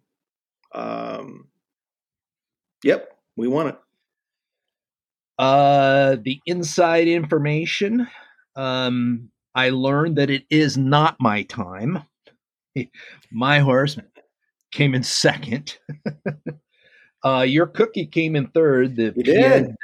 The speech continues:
Speaker 2: uh, whatever, but, uh, Pacific Gale ran a pretty darn good race. Um, um, we'll look, we'll look at that horse, you know, down the road here, put it into our stable. Um,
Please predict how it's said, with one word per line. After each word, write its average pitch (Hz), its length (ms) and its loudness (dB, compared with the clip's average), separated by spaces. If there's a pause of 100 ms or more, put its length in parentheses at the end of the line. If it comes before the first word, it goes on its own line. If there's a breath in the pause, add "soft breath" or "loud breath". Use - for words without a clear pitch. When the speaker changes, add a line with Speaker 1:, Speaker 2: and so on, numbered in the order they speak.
(100)
Speaker 2:
uh, 104 160 2 (120)
whatever, 113 540 2
but, 110 420 -2
uh, 110 220 2
Pacific 202 540 -2 (120)
Gale 104 400 2
ran 117 300 -2
a - 80 -14
pretty 160 240 -6
darn 143 320 2
good 135 180 2
race. 113 640 -2 (160)
Um, 98 460 -6 (1200)
um, 101 600 -10
we'll 113 180 2
look, 123 160 2 (160)
we'll 120 220 2
look 131 160 -2 (120)
at 113 200 -2
that 120 180 4
horse, 117 640 -2
you 120 100 2
know, 107 180 -2
down 110 280 0
the 107 80 0
road 107 260 0
here, 110 280 2
put 117 200 -4
it 110 100 -4
into 107 240 0
our 101 120 0
stable. 120 580 -2 (1080)
Um, 107 640 -6